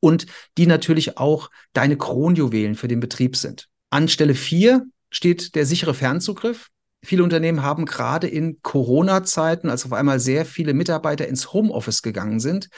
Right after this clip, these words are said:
angefangen, relativ hektisch und ohne große Sicherheitsmaßnahmen Fernzugriff für Mitarbeiter, die vorher im Büro saßen, zu ermöglichen. Und dabei wurden häufig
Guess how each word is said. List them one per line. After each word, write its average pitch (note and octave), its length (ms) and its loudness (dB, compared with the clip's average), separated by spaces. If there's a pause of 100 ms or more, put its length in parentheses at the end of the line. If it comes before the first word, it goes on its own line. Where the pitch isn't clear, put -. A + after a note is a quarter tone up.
(400)
angefangen, F3+ 1040 4 (160)
relativ F#3 600 2
hektisch F3+ 680 -2
und D#3 300 0
ohne F#3 320 4
große D#3 400 -2
Sicherheitsmaßnahmen C3 1300 -2 (340)
Fernzugriff D3+ 920 -4
für - 220 0
Mitarbeiter, C#3+ 720 4
die C3+ 160 -4
vorher C3+ 300 0
im A#2 100 -2
Büro A#2 280 -4
saßen, C3 580 -2
zu - 140 -4
ermöglichen. G#2+ 600 -6 (260)
Und A2+ 120 2
dabei C#3 300 4
wurden C3+ 520 4
häufig C#3 560 0